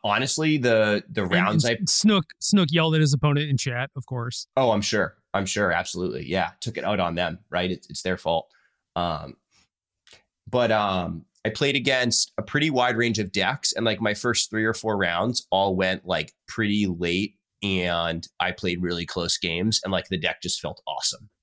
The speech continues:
Speaker 1: I just felt like these, I played these really long, close games, but I always felt one step ahead. And I played against, um,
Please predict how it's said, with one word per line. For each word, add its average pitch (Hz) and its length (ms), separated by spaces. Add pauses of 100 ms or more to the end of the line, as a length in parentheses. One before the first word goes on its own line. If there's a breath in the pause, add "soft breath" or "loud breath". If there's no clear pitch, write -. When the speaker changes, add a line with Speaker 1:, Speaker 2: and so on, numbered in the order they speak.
(760)
Speaker 1:
I 104 100
just 101 200
felt 101 240
like 95 320
these, 104 320
I 95 60
played 110 180
these 95 160
really 127 220
long, 113 320
close 107 320
games, 101 340
but 95 120
I 90 200
always 101 320
felt - 220
one 92 160
step 101 240
ahead. 87 340 (1300)
And 92 680
I 107 100
played 113 260
against, 107 840
um, 95 600